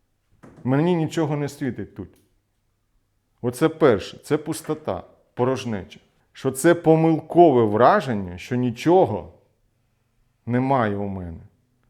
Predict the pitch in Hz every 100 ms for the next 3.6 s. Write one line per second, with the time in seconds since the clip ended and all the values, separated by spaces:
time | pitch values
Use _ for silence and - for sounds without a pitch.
0 | _ _ - 120 127 131 165 151 131 165
1 | 151 143 143 - - 143 131 101 - -
2 | 85 _ _ _ _ _ 110 107 156 143
3 | 139 135 123 110 87